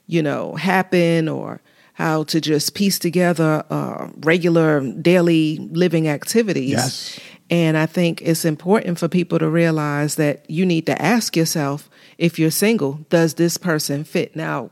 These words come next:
Speaker 1: again, if you're already married, you're gonna have to make it fit.
Speaker 2: Make it fit.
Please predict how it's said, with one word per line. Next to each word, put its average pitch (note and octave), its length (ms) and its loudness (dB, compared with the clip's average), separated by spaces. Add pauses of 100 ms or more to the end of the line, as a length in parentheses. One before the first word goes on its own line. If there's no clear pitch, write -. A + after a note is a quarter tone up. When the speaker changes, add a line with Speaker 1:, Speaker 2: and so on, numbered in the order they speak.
(100)
Speaker 1:
again, D3+ 440 -2
if D3 160 -8
you're A#3 140 4
already G3 300 2
married, G3 540 0
you're A#3 100 0
gonna E3 140 0
have C#3+ 100 -6
to B2+ 80 -8
make D#3 200 0
it D#3 60 -2
fit. - 420 -6
Speaker 2:
Make D3 240 2
it G#3 60 4
fit. - 260 0